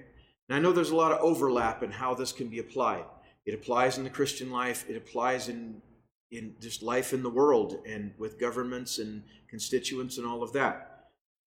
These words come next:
Govern thyself, or someone else will govern thee for thee. What Christ bought for us on Calvary, on that bloody cross,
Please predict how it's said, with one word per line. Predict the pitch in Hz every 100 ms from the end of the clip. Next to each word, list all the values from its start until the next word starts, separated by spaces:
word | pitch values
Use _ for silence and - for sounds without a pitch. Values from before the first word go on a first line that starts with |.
| _ -
Govern | 156 170 180 175
thyself, | 143 139 135 - 170 110 98 - - - _ _ _ -
or | 107
someone | - 156 151 160 147
else | 139 139 -
will | 127 123
govern | 131 139 135 127 117
thee | 123 117
for | - - 156 139
thee. | - 85 76 - _ _ _ _ _ _ _ _ _ _ _ _ _ _ _ _ _
What | 120 156 - -
Christ | - - 170 208 226 - - - - _ _ -
bought | 139 165 - -
for | - 113 107 104
us | 90 - - - - _ _ _ _ _ _ _ _ _ _ _ _ -
on | 131 135 -
Calvary, | - 156 143 127 110 90 76 - _ _ _ _ _ _ 117
on | 131
that | 135 147 147 - -
bloody | 127 135 143 147 147
cross, | - - 123 90 - - - -